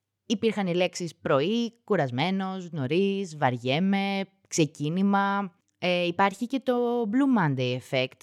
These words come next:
Γενικώς, η Δευτέρα έχει συζητηθεί πάρα πολύ για το συναίσθημα που φέρει μαζί της, οπότε, ε,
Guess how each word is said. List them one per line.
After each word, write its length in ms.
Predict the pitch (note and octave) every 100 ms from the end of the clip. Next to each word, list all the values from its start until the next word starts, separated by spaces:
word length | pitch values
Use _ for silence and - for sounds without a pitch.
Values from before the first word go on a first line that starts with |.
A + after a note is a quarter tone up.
| -
Γενικώς, 520 | D#3+ D#3 D3 F#3+ - _ _ _
η 120 | -
Δευτέρα 580 | E3 D#3 - F3 F#3 F#3+ - _ _ _ _ _ -
έχει 200 | F3 E3+
συζητηθεί 480 | - F#3 E3 B2 F#3
πάρα 300 | F#3+ F#3+ F#3+
πολύ 420 | D#3 C#3 B2 A2+ _ -
για 640 | C3+ C#3+ C3+ B2+ B2 A#2+ _ _ _ _ _
το 100 | -
συναίσθημα 580 | D#3 D3+ D3+ D3+ - C#3
που 100 | C#3
φέρει 600 | - C#3+ C3+ B2+ B2 B2
μαζί 360 | B2+ B2+ B2+ A#2+
της, 300 | C3 C#3+ D3+
οπότε, 380 | D#3+ F#3 A#3 A3 -
ε, 360 | F3 E3 D#3